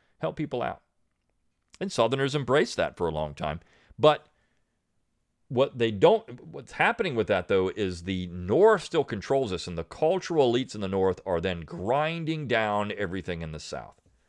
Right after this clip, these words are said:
And these people need to understand we need to take that into our own hands and say, "Enough. No, you're not gonna do this. I don't care if you don't like it. It's ours. We don't tell you to take down your stupid statues.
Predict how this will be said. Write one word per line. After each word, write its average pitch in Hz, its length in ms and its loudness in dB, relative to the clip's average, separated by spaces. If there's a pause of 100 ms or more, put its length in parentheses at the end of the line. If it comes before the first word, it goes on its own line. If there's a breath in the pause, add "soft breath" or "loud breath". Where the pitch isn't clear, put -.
(400)
And 113 80 -6
these 214 140 0
people 165 260 2
need 123 160 2
to 104 80 4
understand 98 400 0
we 110 80 -4
need 143 140 -4
to 92 60 -10
take 104 260 -2
that 92 200 2
into 82 240 -8
our 78 80 -2
own 90 160 -2
hands 104 300 -6
and 82 80 -10
say, 80 160 -2
"Enough. 104 360 0
No, 135 120 0
you're 101 120 -2
not 101 180 -2
gonna 82 140 -8
do 127 240 -6
this. 71 300 -10 (380 soft breath)
I 131 160 6
don't 170 260 4
care 127 640 -2 (1300)
if 104 160 0
you 143 140 0
don't 127 220 2
like 143 320 2
it. 87 180 0
It's - 200 2 (100)
ours. 101 560 2 (280 soft breath)
We 120 120 4
don't 160 220 4
tell 147 180 4
you 160 120 -2
to 131 100 -4
take 123 260 -2
down 117 260 2
your 135 120 0
stupid 98 500 -2
statues. 85 720 -6